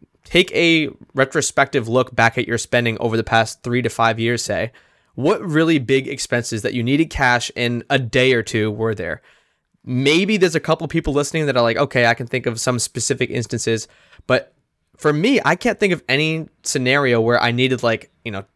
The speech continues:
five thousand dollars just in a day, where there wasn't a chance for me to, like, liquidate some of my stocks or liquidate some of my other holdings, where I just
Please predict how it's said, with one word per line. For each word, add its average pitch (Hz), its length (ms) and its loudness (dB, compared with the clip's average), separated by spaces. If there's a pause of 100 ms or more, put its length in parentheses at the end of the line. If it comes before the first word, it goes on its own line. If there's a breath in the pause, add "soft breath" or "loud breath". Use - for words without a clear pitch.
(340)
five 139 340 0
thousand 131 340 0
dollars 117 400 2
just - 320 -4
in 151 140 2
a 131 60 4
day, 110 440 0
where 127 180 0
there 127 120 2
wasn't 139 360 0 (140)
a 117 60 -8
chance 127 340 -2
for - 100 -6
me 120 160 -2
to, 117 60 -2
like, 110 320 -4
liquidate 120 640 -2 (340)
some 120 180 -2
of 120 80 0
my 117 160 0
stocks 107 460 -2
or 113 240 0 (260 soft breath)
liquidate 127 420 0
some 127 140 -2
of 120 80 0
my 117 120 2
other 117 200 0
holdings, 110 440 -2
where 113 100 2
I 107 60 2
just 113 240 -8